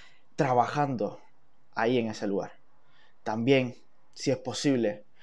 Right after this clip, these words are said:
que se eliminen completamente las leyes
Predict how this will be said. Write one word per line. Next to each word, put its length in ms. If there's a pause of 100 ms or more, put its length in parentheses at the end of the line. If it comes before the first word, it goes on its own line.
(180)
que 200
se 140
eliminen 400
completamente 640
las 160
leyes 480